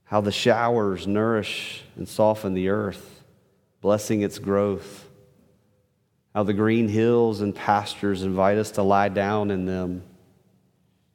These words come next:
How the meadows, the valleys, the mountains sing for joy. I don't know about you guys. I don't think like this.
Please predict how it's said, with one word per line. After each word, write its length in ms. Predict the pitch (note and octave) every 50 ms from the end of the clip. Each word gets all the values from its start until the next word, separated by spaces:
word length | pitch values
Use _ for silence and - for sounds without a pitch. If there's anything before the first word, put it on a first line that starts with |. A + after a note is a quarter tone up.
| _ _ _ -
How 100 | - G2
the 100 | G2 G#2
meadows, 560 | G#2 G2+ G#2+ A2 A2+ A2+ A2 G#2+ G2+ F#2+ F2
the 80 | F#2+ G2
valleys, 600 | F2+ G#2 G2+ G#2 G#2+ G#2 G#2 G#2 G2+ F#2+ F2+ F2
the 80 | F#2+ F#2
mountains 640 | F#2 G2 G#2 G#2+ A2 G#2+ G#2+ - F#2 F2+ F2 -
sing 460 | - - - A2+ A2+ A#2+ A#2 A#2 G#2+
for 120 | G2+ - F#2+
joy. 580 | F#2 F2+ G#2 G#2 G#2 A2+ A2+ G2 E2+ D#2 D2+ - - - - _ _ _ _ _ _ _ _ _ _ _ _ _ _ _ _ _ - _ _ _ _ _ _ _ _ _ _ _ _ _ _ _ _ _ _ _ - - - - _ _ _ _ _ _ _ _ _ _ _ _ _ -
I 120 | - A2+
don't 140 | B2+ C3 B2
know 100 | A#2+ A#2
about 240 | A2+ A2 A2 G2+ F#2
you 180 | G#2 G#2+ A2 G2
guys. 600 | G2 F2+ E2+ E2+ E2+ E2+ E2+ F2 - - - - - _ _ _ _ _ _ _ _ _ _ _ _ _ _ _ _ _ _ -
I 100 | - G#2+
don't 180 | A#2+ A#2+ G2+ -
think 280 | - G#2 G2+ F#2+ F2 -
like 260 | E2+ D#2+ D#2 - -
this. 480 | E2+ D#2+ D#2 - - - - - -